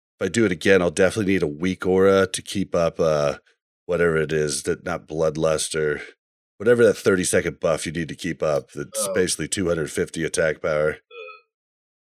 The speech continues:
Speaker 1: You know what
Speaker 2: Yeah.
Speaker 1: I'm talking about, though. But
Speaker 2: Um,
Speaker 1: yeah,
Speaker 2: yeah.
Speaker 1: that one I struggled with. Like, I don't know how much uptime I actually had on that 'cause I wasn't doing a good job. I'd hit it at the start of the fight, then I'd be going and be like,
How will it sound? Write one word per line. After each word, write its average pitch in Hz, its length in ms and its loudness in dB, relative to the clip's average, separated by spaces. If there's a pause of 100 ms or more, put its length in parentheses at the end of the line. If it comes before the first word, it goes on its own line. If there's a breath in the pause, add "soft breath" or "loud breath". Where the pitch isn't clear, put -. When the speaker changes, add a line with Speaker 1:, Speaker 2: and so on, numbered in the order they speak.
(480)
Speaker 1:
You 120 180 0
know 131 160 6
what 98 80 8
Speaker 2:
Yeah. 85 60 6
Speaker 1:
I'm 80 60 -4
talking 78 320 0
about, 78 200 0
though. 107 480 4
But 104 80 0
Speaker 2:
Um, - 60 -2
Speaker 1:
yeah, 107 300 8
Speaker 2:
yeah. 85 120 0
Speaker 1:
that 110 260 6
one 92 480 4 (440)
I 104 100 0
struggled 104 560 4
with. 92 300 2
Like, 87 260 2
I 98 100 2
don't 110 180 6
know 98 120 4
how 104 140 2
much 95 220 0
uptime 85 440 -2
I 80 60 0
actually 82 360 0
had 85 220 0
on 78 160 0
that 82 220 0
'cause 87 140 -6
I 82 60 2
wasn't 82 400 -2 (400)
doing 98 200 -2
a 85 60 -2
good 80 220 -2
job. 87 260 4
I'd - 120 4
hit 110 200 -2
it 151 140 2
at 151 100 -2
the 101 80 -4
start 135 240 4
of 113 60 4
the 98 60 0
fight, 92 340 2
then 98 100 4
I'd 95 120 4
be 92 100 -4
going 101 220 4
and 90 60 4
be 90 60 4
like, 78 220 0